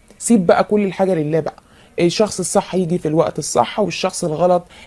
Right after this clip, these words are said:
آه، لو هيتصلح ويجي، يجي وقت ما يجي. ما تفكرش بقى في اي حاجة من الماضي تاني.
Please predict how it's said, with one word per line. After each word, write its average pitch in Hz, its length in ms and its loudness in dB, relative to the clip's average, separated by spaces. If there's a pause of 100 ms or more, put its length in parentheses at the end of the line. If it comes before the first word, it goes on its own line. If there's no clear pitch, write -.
آه، - 160 0
لو 214 240 6
هيتصلح 180 720 2
ويجي، 180 400 -2 (200)
يجي 180 200 2
وقت 175 280 0
ما 139 120 -8
يجي. 143 260 -12 (300)
ما 170 60 2
تفكرش 220 480 0
بقى 202 180 4
في - 100 -6
اي 190 180 0
حاجة 180 220 -2
من 160 120 -2
الماضي 151 340 -4
تاني. - 280 -10